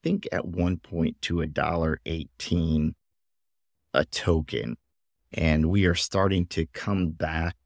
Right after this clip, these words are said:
down to that level. So i-, if you re-, rewind back to mid-January, when things really start to climb up, I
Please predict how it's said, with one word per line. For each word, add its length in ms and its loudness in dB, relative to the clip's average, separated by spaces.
down 420 2
to 140 -12
that 280 -4
level. 540 4
So 500 6
i-, 200 -10
if 160 6
you 80 6
re-, 280 4
rewind 760 4
back 260 0
to 500 0
mid-January, 1120 4
when 300 0
things 340 2
really 320 6
start 440 0
to 500 -4
climb 560 4
up, 280 0
I 340 0